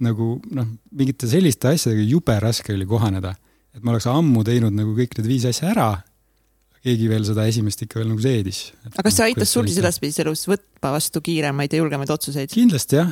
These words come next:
Speaker 1: aga noh, ega ma seda teistelt ei eeldanud muidugi ja, ja noh, ajapikku sa samamoodi kohaned sellega uuesti, et sa võtad asju nagu rahulikumalt, aga see esimene olu-, olukord oli küll ikkagi täpselt nagu selline. Või siis teine moment, et, äh, sa oled kuidagi harjutanud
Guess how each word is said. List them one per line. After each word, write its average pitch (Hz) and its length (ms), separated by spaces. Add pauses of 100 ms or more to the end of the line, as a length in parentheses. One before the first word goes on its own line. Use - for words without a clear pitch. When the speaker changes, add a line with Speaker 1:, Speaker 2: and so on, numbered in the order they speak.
Speaker 1:
aga 123 160
noh, 139 160
ega 131 160
ma 123 160
seda 123 160
teistelt 135 480
ei 139 80
eeldanud 92 320
muidugi 98 240
ja, 101 140 (160)
ja 104 100
noh, 101 80 (100)
ajapikku 113 380
sa 117 80
samamoodi 131 500
kohaned 98 380
sellega 104 240
uuesti, 104 340
et - 80
sa 107 80
võtad 107 220 (140)
asju 107 180
nagu 104 220
rahulikumalt, 107 580
aga 101 140
see 113 160
esimene 95 340
olu-, 101 320
olukord 104 320
oli 113 160
küll 123 160
ikkagi 107 260
täpselt - 380
nagu 110 180
selline. 107 380 (480)
Või 113 160
siis 104 160
teine 131 240
moment, 113 480
et, 101 180 (140)
äh, 113 560
sa 117 140
oled 110 100
kuidagi 120 240
harjutanud 117 480